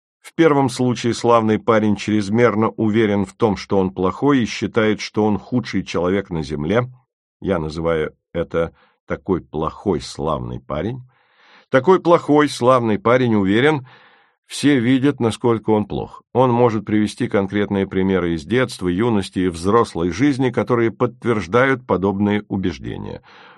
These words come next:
Он расскажет о разбитых окнах и случаях, когда его пороли в детстве. Он поведает, какие у него были нелады с законом и как мама плакала, когда он был подростком.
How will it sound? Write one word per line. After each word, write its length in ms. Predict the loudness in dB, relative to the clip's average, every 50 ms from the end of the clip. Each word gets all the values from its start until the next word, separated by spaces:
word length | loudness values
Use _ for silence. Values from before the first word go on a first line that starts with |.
| _ -2
Он 240 | 0 2 2 4
расскажет 600 | 4 2 2 2 2 2 2 4 2 -2 -4 -6 _ 0
о 100 | 2 2
разбитых 600 | 2 0 -2 -2 -2 -2 -2 -2 -4 -2 0 2
окнах 480 | 2 2 2 2 0 -2 -2 -2 -4
и 40 | -6
случаях, 520 | -4 -4 -4 -4 -4 -2 -2 -4 -4 -2
когда 260 | -2 -4 -2 0 2 2
его 240 | 2 2 0 0
пороли 560 | -2 0 -2 -2 0 2 2 4 4 4 2 0
в 80 | 0
детстве. 540 | 0 0 0 0 0 -2 -6 -2 -2 -2 0
Он 280 | 2 2 2 2 0 -4
поведает, 680 | -4 0 2 2 2 2 0 0 2 0 -2 -2 -2
какие 300 | -4 -4 -4 -2 -2 0
у 100 | 0 2
него 260 | 2 2 2 2 2
были 240 | 2 2 2 2 2
нелады 480 | 2 2 2 4 2 2 2 2 0 -2
с 60 | -2
законом 720 | -4 -4 -4 -4 -4 -2 -2 0 2 2 2 2 2 2 0
и 60 | 0
как 260 | 0 0 -2 -2 -2
мама 380 | -2 0 2 2 2 2 0 -2
плакала, 640 | -2 -6 -4 0 2 2 2 2 0 -2 -2 -2 -2
когда 340 | -2 -4 -2 0 0 2
он 160 | 2 2 0 0
был 220 | -2 -2 -4 -2
подростком. 800 | -2 -2 -2 -2 0 0 -2 -2 -2 -6 _ -6 -4 -4 -4